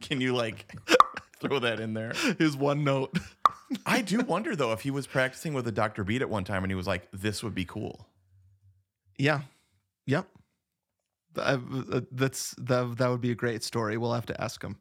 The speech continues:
Speaker 1: Okay.
Speaker 2: He's, is he still alive, do you think, Dave Grusin?
Speaker 1: He is. I, I listened to a podcast with him yesterday all about his
Speaker 2: Okay,
Speaker 1: career. I mean,
Speaker 2: great.
Speaker 1: I didn't realize what a career he had had.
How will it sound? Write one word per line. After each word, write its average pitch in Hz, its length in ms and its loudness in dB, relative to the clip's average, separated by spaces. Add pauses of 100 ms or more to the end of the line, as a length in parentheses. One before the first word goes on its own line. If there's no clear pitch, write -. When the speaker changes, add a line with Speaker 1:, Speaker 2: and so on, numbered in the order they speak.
(140)
Speaker 1:
Okay. 98 160 0
Speaker 2:
He's, 185 220 0
is 139 140 -2
he 151 60 0
still 151 200 0
alive, 135 320 2
do 147 60 -2
you 147 60 -2
think, 165 180 -2
Dave 127 180 -2
Grusin? 135 380 -6
Speaker 1:
He 135 280 0
is. 131 160 2
I, 113 400 2 (120)
I 113 120 4
listened 110 300 -4
to 110 100 2
a 98 40 0
podcast 101 520 -2
with 90 100 -10
him 95 100 0
yesterday 90 680 0 (800)
all 107 160 4
about 104 220 4
his 151 120 4
Speaker 2:
Okay, 156 80 -4
Speaker 1:
career. 117 180 2
I 104 40 4
mean, 120 120 4
Speaker 2:
great. 104 100 4
Speaker 1:
I 185 60 2
didn't 180 220 -2
realize 101 520 0 (260)
what 117 240 0
a 117 60 0
career 113 260 -2
he 104 160 -4
had 90 100 0
had. 113 440 -4